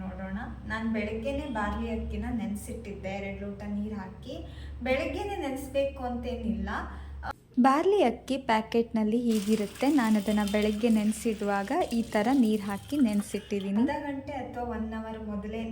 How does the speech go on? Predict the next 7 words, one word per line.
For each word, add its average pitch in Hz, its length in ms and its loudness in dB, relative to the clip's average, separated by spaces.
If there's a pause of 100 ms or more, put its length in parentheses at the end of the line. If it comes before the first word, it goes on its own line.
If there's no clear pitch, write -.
ನೆನ್ಸಿಟ್ರು 208 640 -6
ನಡೆಯುತ್ತೆ. 196 500 -8 (760)
ಇದನ್ನ 294 240 -2 (140)
ಇವಾಗ 226 200 -2 (240)
ನೀರಲ್ಲಿ 254 400 0
ಚೆನ್ನಾಗ್ 214 320 -4
ವಾಶ್ 196 200 -6